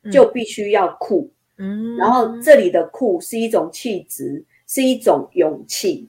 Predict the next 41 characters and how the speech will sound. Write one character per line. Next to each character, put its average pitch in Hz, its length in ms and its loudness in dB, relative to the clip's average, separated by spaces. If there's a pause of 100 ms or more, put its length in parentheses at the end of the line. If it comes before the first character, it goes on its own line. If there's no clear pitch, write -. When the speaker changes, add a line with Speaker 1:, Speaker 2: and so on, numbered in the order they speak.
(160)
Speaker 1:
嗯。 208 260 -12 (600)
Speaker 2:
我 190 100 -2
觉 285 100 4
得 349 100 8
这 320 140 2
个 269 180 8
我 190 80 8
就 262 280 6
觉 202 160 2
得 190 100 4
还 175 140 -2
蛮 175 120 4
有 180 140 4
力 190 120 0
量 180 200 2
的 156 80 -2
啊， 151 140 -8 (320)
就 330 120 -2
是 349 200 6
我 220 140 6
不 311 100 -2
想 214 360 -4
听 277 220 -2
他 277 140 -4
们 247 140 -2
怎 170 100 -6
么 160 120 -8
讲， 160 220 -6
我 233 120 2
也 262 60 6
不 269 100 -4
想 190 180 0
要 226 220 2
那 247 140 -2
些 240 280 -2 (220)
每 196 100 0
个 220 120 4
人 190 140 0
都 240 80 -2
说 254 220 2
，“哦， 262 220 -6